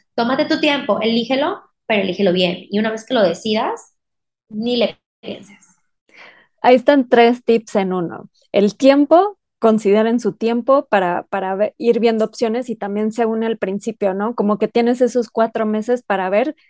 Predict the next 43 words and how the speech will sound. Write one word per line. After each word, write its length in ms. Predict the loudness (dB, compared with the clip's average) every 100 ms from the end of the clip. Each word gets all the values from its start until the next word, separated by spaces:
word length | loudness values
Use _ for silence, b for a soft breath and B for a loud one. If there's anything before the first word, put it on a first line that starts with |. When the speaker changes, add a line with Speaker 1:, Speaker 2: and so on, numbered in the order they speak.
| _
Speaker 2:
si 180 | -6
te 140 | -2 0
lo 100 | 2
vas 160 | 0
a 60 | -2
mandar 320 | -4 -4 -4
a 60 | -6
hacer 340 | 0 0 0 b b b
o 160 | -2
te 120 | 0 -2
vas 200 | -2 -8
a 60 |
comprar 380 | -10 -6 -6 -4
tu 120 | -2
vestido. 600 | -2 -4 0 4 4 2 b b b _
El 160 | 2 6
look 260 | 6 4 -4 2
clásico, 720 | 4 4 2 -2 2 2 0
que 140 | -8
creo 220 | -4 -6
que 80 | -4
también 340 | -4 -4 -4
es 140 | -6 -8
súper 300 | -6 -2 -2
importante, 760 | -2 -4 -4 0 2 4 4 4
y 100 | 4
el 240 | 4 0 _
una 240 | 2 4
vez 180 | 4 0
que 100 | 0
esté 180 | -2 0
decidido, 580 | 0 0 -2 0 0 0
no 180 | -4 -6
voltees 340 | -6 -6 -6
atrás. 360 | -6 -4 -4 -2
Así 220 | -6 -4
que 220 | 2 2 2
me 80 | -4
encantan 480 | -2 -2 0 -2 -2
esos 240 | -4 -4
Speaker 1:
Así 20 |
Speaker 2:
tres 220 | -2 -2
Speaker 1:
es. 80 | -4